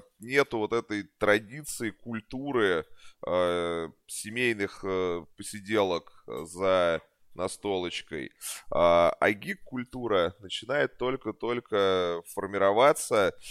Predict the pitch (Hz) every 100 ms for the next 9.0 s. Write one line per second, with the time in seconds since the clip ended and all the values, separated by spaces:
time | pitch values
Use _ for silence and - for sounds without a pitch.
0 | - - 87 98 92 80 117 113 101 -
1 | 95 107 107 - 92 98 98 98 98 92
2 | 90 _ _ _ _ _ _ _ - -
3 | - 95 92 101 104 101 98 92 85 -
4 | - - - _ _ _ 90 95 76 71
5 | 104 151 113 - 101 95 101 101 87 73
6 | 67 - _ - - - - - - 76
7 | 76 - - 95 - 147 - 113 139 127
8 | 127 135 135 127 - 117 113 107 101